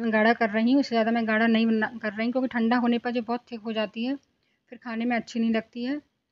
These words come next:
आप अपने टेस्ट के according इसको, अ, करना चाहें तो कर सकते हैं। अब हम इसको कुछ ड्राई फ्रूट से डेकोरेट कर देंगे।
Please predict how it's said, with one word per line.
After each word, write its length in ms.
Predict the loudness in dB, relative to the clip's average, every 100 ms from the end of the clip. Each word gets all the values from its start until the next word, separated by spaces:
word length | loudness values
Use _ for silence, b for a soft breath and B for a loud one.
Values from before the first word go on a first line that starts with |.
| _ _
आप 120 | -16
अपने 180 | -10 -6
टेस्ट 240 | -4 -4
के 60 | -4
according 320 | -2 0 0
इसको, 200 | 0 -4
अ, 340 | -6 -4 -2 -2
करना 300 | -2 -2 -2
चाहें 240 | -2 -2
तो 100 | -4
कर 160 | -6 -4
सकते 320 | -4 -6 -6
हैं। 160 | -6 -6 -8 _ _ _ _
अब 60 | -16
हम 140 | -12
इसको 180 | -10 -10
कुछ 160 | -10 -6
ड्राई 220 | -2 -2
फ्रूट 240 | -2 -8
से 160 | -8 -6
डेकोरेट 380 | -4 -2 -4 -2
कर 140 | -4
देंगे। 340 | 0 2 2